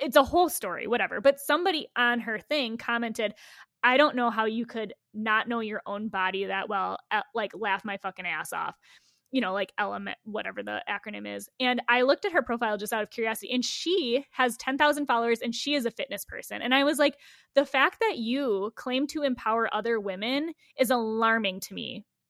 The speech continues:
It's alarming that you are claiming to empower other women, and here you are commenting something so snarky and cruel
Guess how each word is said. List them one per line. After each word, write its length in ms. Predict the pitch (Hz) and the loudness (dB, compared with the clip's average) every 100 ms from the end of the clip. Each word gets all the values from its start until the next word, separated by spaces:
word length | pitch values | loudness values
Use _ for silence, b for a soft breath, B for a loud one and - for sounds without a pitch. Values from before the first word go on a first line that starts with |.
| _ - | _ -2
It's 120 | 277 | 2
alarming 600 | 285 269 269 302 370 403 | 4 4 4 4 2 0
that 140 | 339 240 | -2 0
you 100 | 285 | 0
are 80 | 269 | 0
claiming 460 | - 269 285 302 | 0 -2 0 -2
to 160 | - 277 | -4 -8
empower 420 | 233 233 247 262 | -8 -2 0 2
other 220 | 254 233 | 0 -2
women, 260 | 220 214 208 | -4 -4 -6
and 120 | 214 | -6
here 140 | 226 269 | -2 -2
you 140 | 302 | 2
are 100 | 277 | 2
commenting 500 | 247 - 240 240 226 | 0 -4 -4 -4 -6
something 360 | - 220 233 214 | -6 -8 -6 -8
so 360 | - - 240 | -8 -2 0
snarky 640 | 294 - - 226 247 294 285 | 0 -2 -2 -2 -2 -4 -6
and 140 | 226 | -6
cruel 600 | 233 - 320 254 208 185 | -10 -6 0 2 2 -2